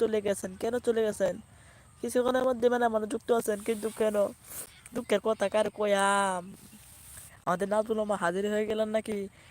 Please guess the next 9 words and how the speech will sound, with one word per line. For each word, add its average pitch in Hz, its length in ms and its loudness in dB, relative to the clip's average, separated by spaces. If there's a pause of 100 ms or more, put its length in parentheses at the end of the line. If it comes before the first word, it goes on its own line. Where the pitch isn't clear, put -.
(180)
না 196 60 -6
চলে 214 280 -2
গেছেন 233 600 2
মিয়া? 220 640 0 (540)
নাজমুল 185 360 -2
মামা, 180 600 -2 (300)
কি 185 220 -14
করেন 175 340 -8
গো? 185 140 -6